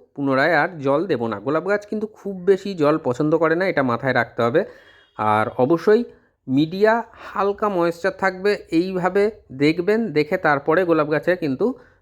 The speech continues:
জল দেবেন। আর যাদের গোলাপ গাছে খুব বেশি পাতা নেই, তারা কিন্তু খুব বেশি জল প্রদান করবেন না। এরপর আপনাদেরকে পাতায় যেটা স্প্রে করতে বলবো, সেটা হচ্ছে প্ল্যান্ট গ্রোথ রেগুলেটর। আপনারা মিরাকুলানটা ব্যবহার করতে পারেন, ভালো কাজ দেবে, বা অন্য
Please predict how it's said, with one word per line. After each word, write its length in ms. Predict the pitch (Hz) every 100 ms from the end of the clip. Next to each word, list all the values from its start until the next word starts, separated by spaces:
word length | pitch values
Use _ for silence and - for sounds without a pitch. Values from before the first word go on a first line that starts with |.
| -
জল 240 | 120 139 139
দেবেন। 260 | 131 120 110
আর 160 | 90 123
যাদের 320 | 123 143 175
গোলাপ 220 | 190 190
গাছে 160 | 202 202
খুব 160 | 190
বেশি 200 | 185 185
পাতা 340 | 196 147 147 175
নেই, 180 | 190 208
তারা 200 | 147 143
কিন্তু 260 | 165 156
খুব 200 | 185 156
বেশি 220 | 147 139 156
জল 200 | 131 143
প্রদান 320 | 139 143 175 247 _ _
করবেন 320 | 131 123 123
না। 140 | 107 90 - _ _ _ -
এরপর 400 | 185 233 139 101 - _ _ _
আপনাদেরকে 580 | 135 131 160 165 180 202
পাতায় 460 | 202 131 131 156 165
যেটা 200 | 170 185
স্প্রে 220 | - 139
করতে 280 | 131 156 165
বলবো, 280 | 165 160 214 254 - _
সেটা 160 | 123 135
হচ্ছে 180 | 135
প্ল্যান্ট 340 | 190 - 135 131
গ্রোথ 200 | 139 143 127
রেগুলেটর। 500 | 113 110 98 104 - _ _ _ _ _ -
আপনারা 300 | 135 180 185
মিরাকুলানটা 760 | 170 143 160 180 202 202 196
ব্যবহার 320 | 185 165 180 185
করতে 220 | 202 -
পারেন, 200 | 208 226 226
ভালো 220 | 143 139
কাজ 220 | 139 131 123
দেবে, 220 | 135 147 226
বা 160 | 175 147
অন্য 220 | 139 139